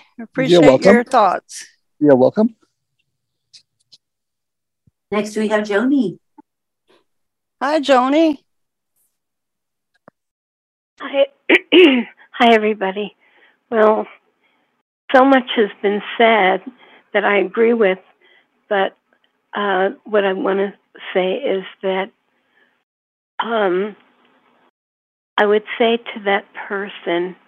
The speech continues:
Speaker 4: although I've been blind from birth, um, I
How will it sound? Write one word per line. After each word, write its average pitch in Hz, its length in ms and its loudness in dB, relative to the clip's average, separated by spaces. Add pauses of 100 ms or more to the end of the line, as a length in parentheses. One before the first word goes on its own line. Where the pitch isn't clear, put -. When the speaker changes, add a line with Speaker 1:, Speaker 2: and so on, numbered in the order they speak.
(640)
Speaker 4:
although 190 240 0
I've 202 200 -2
been 196 200 -4
blind 196 460 -2
from 185 260 -6
birth, 226 480 -4 (1160)
um, 202 380 -6
I 196 400 -2